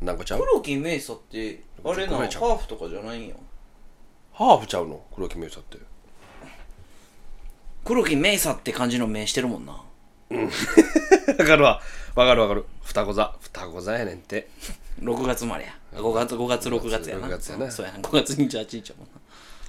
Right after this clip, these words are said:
Speaker 1: あー、
Speaker 2: あー、黒木メイサな。
Speaker 1: そんなもん。
Speaker 2: 確かに、十年、十五年、僕らが中学生ぐらいの時、小学生末から、中学生ぐらいで、なんか、バッ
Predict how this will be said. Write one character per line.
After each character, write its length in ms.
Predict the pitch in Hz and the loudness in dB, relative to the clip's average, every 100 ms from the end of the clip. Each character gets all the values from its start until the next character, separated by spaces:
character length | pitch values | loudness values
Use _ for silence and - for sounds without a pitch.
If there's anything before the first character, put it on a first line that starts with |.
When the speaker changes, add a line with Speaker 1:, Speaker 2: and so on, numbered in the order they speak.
| - - | -12 -8
Speaker 1:
あ 380 | 98 104 110 | 0 4 6
ー、 0 | 117 | 4
Speaker 2:
あ 20 | |
ー、 40 | |
黒 200 | 120 131 | 0 -2
木 160 | 117 113 | -4 -6
メ 140 | 110 | -6
イ 60 | 107 | -6
サ 80 | 92 | -2
な。 60 | |
Speaker 1:
そ 60 | 143 | 4
ん 60 | |
な 100 | 170 | 4
も 280 | 175 180 165 | 8 8 8
ん。 20 | 131 | 6
Speaker 2:
確 280 | 156 - | 4 0
か 140 | - 240 | -2 -2
に、 300 | 165 117 - 147 | -2 -4 -8 -6
十 380 | - 285 320 | -2 2 2
年、 500 | 277 269 277 269 190 | 4 2 2 0 -4
十 220 | 156 226 269 277 262 | -6 -4 -4 -4 -2
五 160 | 254 | -2
年、 100 | 226 | -2
僕 260 | 160 202 302 | -4 -4 0
ら 140 | 277 | 0
が 120 | 151 143 | 0 -2
中 360 | 180 214 226 | -4 -6 -4
学 220 | 226 262 - | -4 -4 -6
生 260 | - 254 | -4 -4
ぐ 120 | 262 | -4
ら 120 | 285 160 | -4 -4
い 220 | 131 123 120 110 - - | -4 -6 -8 -12 -14 -12
の 180 | 113 120 | -12 -10
時、 220 | 123 110 | -12 -10
小 460 | - 190 190 190 185 | -8 -6 -6 -6 -4
学 200 | 185 - | -6 -2
生 280 | 143 131 120 131 | -2 -2 -4 -6
末 140 | - - | -8 -6
か 140 | 131 | -6
ら、 140 | 113 - - - - - - _ - - - _ _ _ _ _ _ _ _ _ _ _ _ - - | -6 -8 -12 -14 -20 -20 -20 _ -20 -20 -20 _ _ _ _ _ _ _ _ _ _ _ _ -20 -18
中 240 | - 127 127 | -12 -10 -8
学 220 | 127 - | -8 -4
生 240 | 147 143 | -2 0
ぐ 80 | 160 | 2
ら 100 | 165 | 0
い 120 | 107 | 0
で、 120 | 90 | -4
な 160 | 90 107 | -10 -10
ん 40 | - | -8
か、 80 | 82 - - - - | -10 -10 -10 -2 -2
バ 120 | |
ッ 60 | 123 | -2